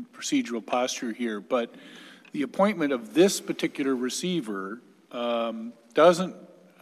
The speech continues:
on its face, doesn't look like it's a relationship designed to do a lot of deep digging for, um, uh, veil-piercing claims.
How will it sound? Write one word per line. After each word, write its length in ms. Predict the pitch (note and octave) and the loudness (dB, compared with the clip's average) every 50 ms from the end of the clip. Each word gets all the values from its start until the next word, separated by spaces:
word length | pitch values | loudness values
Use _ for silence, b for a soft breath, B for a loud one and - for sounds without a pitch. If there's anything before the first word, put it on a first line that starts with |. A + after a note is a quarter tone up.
| C#3+ C3+ - _ _ _ - | -16 -16 -16 _ _ _ 0
on 200 | D3+ E3 F#3+ G3+ | 4 4 6 6
its 280 | F#3 F3 - - - | 4 2 0 -2 -10
face, 520 | - - - G3+ F#3 C#3 A#2+ A2+ A2+ - - | -6 -2 2 4 4 4 4 2 -2 -4 -2
doesn't 400 | - - D#3 D3+ C#3+ D#3+ - - | 2 2 2 2 2 -2 -6 -6
look 300 | D#3+ D3+ D#3+ D#3 - - | -2 -2 -2 -2 -2 -4
like 460 | C#3 C3 B2 A#2+ B2 A#2+ - - - B B B B B B B B B B B B B B | 0 0 2 2 0 -2 -6 -12 -20 B B B B B B B B B B B B B B
it's 180 | D3 C3 - - | -6 -6 -4 -4
a 40 | |
relationship 920 | C3 C3 C3+ C3+ C#3 D3 D3+ D#3 D3+ - D3 B2 - - C3+ A#2 - - | -2 0 0 2 4 4 4 2 2 -2 -6 -4 -2 -2 -2 -2 -2 -6
designed 520 | - C3+ B2 B2+ C3+ C3+ C#3 C#3 C#3 C3+ B2+ | -6 -6 -2 0 2 2 4 4 2 2 0
to 80 | C3 | -4
do 240 | A#2+ A2+ C3+ C3 C3+ | -4 -2 0 2 2
a 60 | B2+ B2 B2 | 2 4 4
lot 160 | B2+ B2+ B2 | 2 2 0
of 160 | B2 A2 G#2+ | -2 -6 -4
deep 260 | A2+ C3+ C3+ B2+ - - | -2 -2 -2 -2 -2 0
digging 420 | C#3 C#3 B2+ B2 B2 A#2 A2 A2 | 0 0 2 0 -2 -2 -2 -4
for, 460 | - - B2 A2+ A2 A2 A2+ A#2 A#2 - C3 | -6 -6 -6 -4 -2 -2 -4 -4 -6 -6 -4
um, 460 | A#2 A2+ A2+ G#2+ G#2+ G#2 G#2 G2+ F#2+ B B B B B B B B B B B B B B _ _ | -4 -2 -2 -4 -4 -6 -6 -10 -10 B B B B B B B B B B B B B B _ _
uh, 160 | - C3 B2 A#2+ | -8 -6 -6 -4
veil-piercing 720 | A2 C3 C#3 D3 C3+ A#2 - C3 A#2+ A2 - A#2 G#2 G2 | 2 4 6 6 6 4 0 -4 -4 -4 -4 -6 -8 -8
claims. 520 | - G#2+ G2+ F#2+ F#2 - F#2 - - - | -8 -10 -10 -10 -12 -14 -16 -18 -18 -18